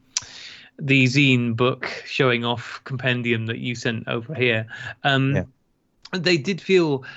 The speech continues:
Speaker 1: um, th-, th-, this is not something you're using as a venue to show off, uh, your, um,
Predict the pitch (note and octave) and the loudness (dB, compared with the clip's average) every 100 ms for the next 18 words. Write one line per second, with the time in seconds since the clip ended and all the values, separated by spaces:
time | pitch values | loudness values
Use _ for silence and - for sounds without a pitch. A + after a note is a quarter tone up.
0 | - _ D3+ D3 C#3 C3+ C#3 - G3+ G3 | -20 _ -4 0 0 0 -4 -8 -10 -8
1 | G#3+ F#3+ F#3 D3+ G3 E3 F#3+ F3 D#3+ D#3+ | -2 0 0 -4 -2 0 2 2 2 0
2 | D#3 D#3+ D3+ C3+ C3+ C3 B2 A2+ B2+ B2 | -2 -6 -2 0 2 2 2 2 2 2
3 | A2+ A#2+ - B2 A#2+ A2 - - _ - | 0 -2 2 4 4 2 -4 -18 _ -20
4 | - - C3 A#2 A2 G#2+ A2 A2 A2+ G#2+ | -20 -8 0 2 4 2 -2 -2 -2 0
5 | G#2+ B2 - _ - - C3 A#2+ A2+ A2 | -2 -6 -10 _ -20 -6 0 2 2 -2
6 | G#2+ - | -4 -8